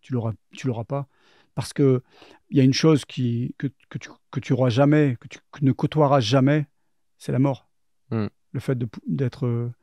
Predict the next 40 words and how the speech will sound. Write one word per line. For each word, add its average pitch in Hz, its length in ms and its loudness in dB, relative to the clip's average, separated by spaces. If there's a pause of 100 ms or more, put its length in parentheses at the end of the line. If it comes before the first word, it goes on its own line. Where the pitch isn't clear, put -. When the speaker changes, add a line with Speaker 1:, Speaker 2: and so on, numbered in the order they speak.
Speaker 1:
soit - 240 -2
tué, 151 320 -2
soit 143 220 -4
de, 120 280 -2
de 135 80 -8
devoir 131 320 -2
tuer 135 180 -4
quelqu'un. 123 300 -6 (1000)
Ça, - 240 -2
tu - 180 -8
ne 117 80 -2
trouves 123 240 -4
nulle 123 180 2
part 123 180 -2
ailleurs 131 360 0
et 131 60 -6
ça - 120 -8
crée 127 200 -6
des, 117 400 -4
des 123 260 -4
êtres - 200 -6
humains 131 140 2
différents, 120 360 -6
quoi. - 120 -20 (1300)
Speaker 2:
Ça - 200 -10
crée 107 180 -6
quoi 110 200 -2
comme, 101 220 -6
euh, 95 320 -8 (1000)
Speaker 1:
Ça 104 80 -6
Speaker 2:
comme 156 60 0
Speaker 1:
crée 196 100 6
des 175 100 8
gens 190 160 8
qui - 120 -4
sont, 156 440 8
euh, 127 340 2 (2500)
qui - 140 -8
sont, 139 520 2
euh, 127 40 -4